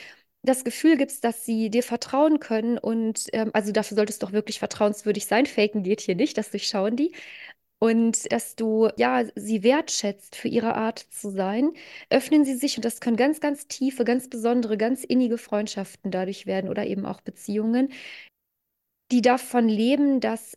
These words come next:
dass man ganz tiefer analysierende Gespräche hat. Also gerade wenn du ein, irgendein Thema wirklich mal durchdenken möchtest,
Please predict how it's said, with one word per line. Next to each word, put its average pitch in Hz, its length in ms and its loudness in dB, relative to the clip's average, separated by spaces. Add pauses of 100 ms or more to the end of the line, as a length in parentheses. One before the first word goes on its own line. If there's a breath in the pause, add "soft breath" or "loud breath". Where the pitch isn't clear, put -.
(100)
dass 233 200 -2
man 233 220 4
ganz 262 460 2
tiefer 285 640 2
analysierende 233 760 0
Gespräche 247 680 -2
hat. 180 160 -6
Also 208 220 -2
gerade 247 320 2
wenn 247 160 4
du 240 80 4
ein, 240 140 4 (400 loud breath)
irgendein 254 500 4
Thema 269 480 0
wirklich 262 320 -4
mal 226 220 -2
durchdenken 214 1040 0
möchtest, 190 720 -2